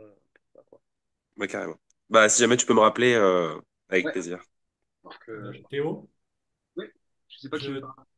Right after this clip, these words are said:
Speaker 3: C'est Samuel.
Speaker 1: Ah, Samuel, pardon.
Speaker 3: Juste, j'étais en train de rechercher le, le, la vidéo, là, euh, éviter, accompagnement des autoconstructeurs, les pièges à éviter sur le forum, je la trouve pas.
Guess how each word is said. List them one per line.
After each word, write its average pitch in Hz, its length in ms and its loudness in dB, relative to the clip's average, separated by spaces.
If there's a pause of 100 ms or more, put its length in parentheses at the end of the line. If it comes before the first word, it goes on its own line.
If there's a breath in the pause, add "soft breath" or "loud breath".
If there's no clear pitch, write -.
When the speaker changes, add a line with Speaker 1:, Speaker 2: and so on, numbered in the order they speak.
(640)
Speaker 3:
C'est 127 420 -8
Samuel. 127 400 -10 (440)
Speaker 1:
Ah, 151 60 -10
Samuel, 127 280 -12
pardon. 104 180 -20 (480)
Speaker 3:
Juste, 156 360 -20
j'étais 127 260 -12
en 143 80 -10
train 156 180 -12
de 156 80 -6
rechercher 135 500 -10
le, 107 760 -12 (840)
le, 110 360 -16
la 110 140 -12
vidéo, 127 340 -8
là, 117 220 -10
euh, - 600 -14 (340)
éviter, 131 640 -10
accompagnement 135 560 -14
des 123 100 -12
autoconstructeurs, 131 540 -14
les 127 80 -12
pièges 127 160 -10
à 127 40 -6
éviter 123 300 -8
sur 160 120 -12
le 147 60 -14
forum, 156 260 -10
je 123 80 -8
la 107 60 -10
trouve 107 260 -12
pas. - 220 -16